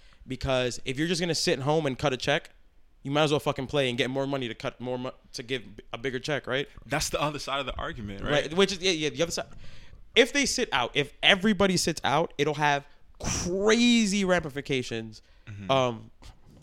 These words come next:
Speaker 1: like, even farther, like, it'll have ramifications on the league's finances for years to come. So if
Speaker 2: This already does. <laughs> Like,
Speaker 1: well, yeah. So fuck.
Speaker 2: this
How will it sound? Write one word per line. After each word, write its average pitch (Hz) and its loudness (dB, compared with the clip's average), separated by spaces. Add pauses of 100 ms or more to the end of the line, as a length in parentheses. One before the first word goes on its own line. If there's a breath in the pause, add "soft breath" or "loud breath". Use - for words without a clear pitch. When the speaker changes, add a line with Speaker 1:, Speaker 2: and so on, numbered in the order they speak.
(140)
Speaker 1:
like, 131 -2
even 202 2 (440)
farther, 160 4 (720)
like, 147 2
it'll 185 8
have 175 4 (360)
ramifications 147 -2
on 131 -2
the 120 -6
league's 139 -4
finances 135 -2
for - -8
years 131 -4
to 123 -12
come. 110 -10 (560 soft breath)
So 127 2 (400)
if 160 4
Speaker 2:
This 135 -6
already 151 -4
does. 107 -8
<laughs> - -14
Like, - -14
Speaker 1:
well, 208 10
yeah. 190 6 (400)
So - -2 (1400)
fuck. - -10
Speaker 2:
this 98 -12